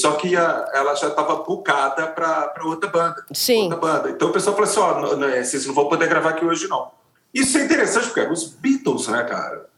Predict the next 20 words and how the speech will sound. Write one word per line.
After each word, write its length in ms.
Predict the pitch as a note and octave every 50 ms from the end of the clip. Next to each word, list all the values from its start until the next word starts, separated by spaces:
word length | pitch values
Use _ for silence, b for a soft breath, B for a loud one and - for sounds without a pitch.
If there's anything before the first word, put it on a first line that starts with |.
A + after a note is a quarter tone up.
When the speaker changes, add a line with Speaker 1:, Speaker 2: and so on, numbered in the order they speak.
| _ -
Speaker 1:
Em 80 | F3+
sessenta 400 | - - - B2+ - G3 E3 -
e 60 | G#3 G3+
sete, 440 | - - G#3 G#3 G#3+ G#3+ - -
não 120 | - A#2+ B2+
é 60 | E3
os 180 | G#3 G#3+ - -
Beatles 340 | D#3 D3+ D3 C#3+ C#3 C3+
de 60 | C3 - C3+
sessenta 280 | B2+ C3 C#3 C#3 - C3
e 80 | B2
dois. 400 | B2 B2+ A2 G#2+ - - - - b b b b b b b _
Então 280 | E3 E3+ E3+ F3 F#3+ G3+
eles 180 | G#3 A3 - -
vão 160 | G#3+ A3 -
pro 340 | A#3 A#3+ A3+ G#3+ G3 F3+ D#3+
Regent 340 | F#3 A3 B3+ - G3 F3+
Studios, 540 | - - - - C#3+ A#2+ A2 A2+ A2+ A2 -
em 220 | A#2+ A2 G#2+ G#2 -
Tottenham 680 | - E3 D#3+ E3+ E3+ E3 C#3+ A#2 A2+ G2+ F#2+ - - -